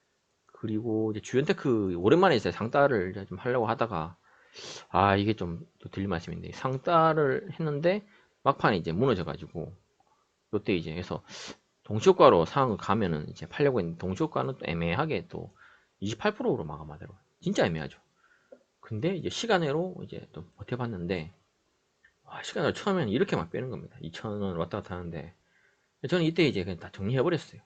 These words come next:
수익권이었기 때문에 정리해버렸는데, <gasps> 결국은 이제 이때 양봉 전환을 하더니 상한가를 닫아버리더라고요. 아, 물론 내일 개입이 띄울지 안 띄울지 모르겠지만,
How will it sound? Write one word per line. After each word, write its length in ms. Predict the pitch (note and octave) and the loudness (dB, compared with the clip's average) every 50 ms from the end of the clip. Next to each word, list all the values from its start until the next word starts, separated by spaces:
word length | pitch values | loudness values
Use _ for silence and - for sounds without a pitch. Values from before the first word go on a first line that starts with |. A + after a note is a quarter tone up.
| _ _ - C#3+ C3 - | _ _ -20 -20 -20 -10
수익권이었기 540 | - - D3 - - E2+ D2+ C#2+ - - | -6 -6 -6 -4 -6 -8 -8 -8 -10 -14
때문에 200 | - - - - | -16 -18 -18 -16
정리해버렸는데, 840 | - E2 F#2 G2+ G#2 A#2+ C3 A#2+ A2 E2 D2+ D2+ - - - - - _ _ _ _ | -14 -12 -10 -8 -6 -4 -4 -4 -6 -8 -12 -14 -16 -18 -18 -20 -20 _ _ _ _
<gasps> 720 | A#2+ B2+ E3 F3 E3+ E3+ D#3+ D3+ D3+ D3+ - _ _ _ - | -8 -6 -4 -4 -4 -4 -6 -8 -10 -14 -20 _ _ _ -10
결국은 600 | - A2+ A2 A#2 A#2 G#2 G2+ F2+ E2 E2+ E2+ E2+ | -8 -6 -4 -4 -4 -4 -6 -6 -8 -8 -12 -14
이제 120 | - - | -16 -16
이때 360 | F2+ - - - - - F2+ E2+ | -16 -16 -16 -14 -14 -12 -12 -10
양봉 360 | E2 E2 E2 E2+ G2 G2 F#2+ | -8 -8 -6 -4 -4 -4 -4
전환을 340 | - F2 E2+ E2+ E2+ E2 F2 | -6 -8 -8 -6 -8 -8 -8
하더니 380 | F#2 - F2 F2 A#2+ D#3 F#3+ - _ _ _ _ _ _ _ _ _ _ _ _ _ _ _ _ | -10 -10 -10 -8 -8 -10 -10 -12 _ _ _ _ _ _ _ _ _ _ _ _ _ _ _ _
상한가를 580 | - - F#2 G2 G#2+ A2 - A2+ A2 G#2 F2 E2+ | -12 -10 -8 -8 -8 -8 -6 -6 -6 -6 -6 -6
닫아버리더라고요. 640 | F#2 G#2+ A2 F#2+ - - - - - - _ _ _ _ _ | -4 -6 -6 -6 -8 -10 -16 -18 -20 -20 _ _ _ _ _
아, 520 | - C#2 C#2+ - - - - - - - _ _ _ - - - _ | -14 -14 -14 -14 -16 -20 -20 -20 -20 -20 _ _ _ -20 -20 -20 _
물론 160 | - A#2+ A#2 A2 | -2 0 4 6
내일 200 | C#3 D3+ C3+ - | 8 8 8 8
개입이 300 | - D3+ D#3+ D3 C#3+ - | 8 6 4 4 2 6
띄울지 300 | A3 G3 E3 - - F#2+ | 8 8 8 10 8 4
안 260 | E2 F2 F2 F2+ - | 4 4 2 -2 -2
띄울지 260 | - A#2 G#2+ - G#2 | -2 -2 -2 -2 -4
모르겠지만, 600 | F2+ D#2 E2 E2+ F2+ F2 - - - E2 C#2+ - | -6 -4 -4 -4 -4 -4 -6 -8 -10 -10 -10 -10